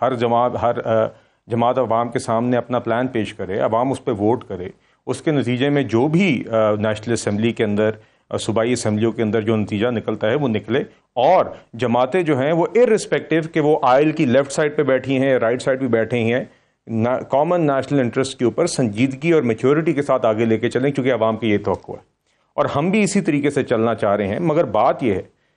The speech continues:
कि सिर्फ हसन मुर्तज़ा साहब नहीं, ना ही इनसे सिर्फ कॉलीग्स, बिलावल भुट्टो जरदारी साहब की तरफ से बार बार बेसलेस अटैक्स आ रहे हैं।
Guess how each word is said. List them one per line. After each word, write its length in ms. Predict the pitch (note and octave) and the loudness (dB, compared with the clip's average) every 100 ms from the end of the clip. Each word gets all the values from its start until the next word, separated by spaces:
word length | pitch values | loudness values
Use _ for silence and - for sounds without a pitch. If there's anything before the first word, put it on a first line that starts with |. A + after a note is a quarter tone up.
| _ - | _ -6
कि 60 | |
सिर्फ 340 | D#3+ F3+ F#3+ C#3 | -2 -2 -2 -2
हसन 180 | C3+ | 0
मुर्तज़ा 380 | E3 D3+ D3+ D#3+ | 0 0 0 0
साहब 280 | - B2 A#2+ | 2 0 2
नहीं, 200 | D3 F3 | 0 0
ना 200 | A#2+ B2 | 0 0
ही 120 | D#3 | 0
इनसे 240 | D3+ C#3+ D#3 | 0 0 -2
सिर्फ 240 | D3 D#3 | -2 -4
कॉलीग्स, 480 | - A#2 A2+ G2 G#2+ | -2 -2 -2 -6 -4
बिलावल 340 | A2 A#2 D3+ | 0 2 2
भुट्टो 260 | D3+ C#3+ E3+ | 0 0 0
जरदारी 360 | C#3 B3 C4 | 2 2 2
साहब 240 | F3 D3+ C3 | 2 0 0
की 80 | - | -2
तरफ 180 | - | -2
से 160 | E3 - - _ _ _ _ - | -4 -12 -20 _ _ _ _ -6
बार 340 | G#2 C3 F3 | 2 4 4
बार 300 | C3+ C#3 C#3+ | 2 2 2
बेसलेस 480 | B2 A#2 A#2 D3 C#3+ | 0 0 2 0 0
अटैक्स 340 | B2 A2 A2 | 0 0 2
आ 80 | G2 | 0
रहे 140 | F#2 A#2+ | 0 -2
हैं। 140 | - | -6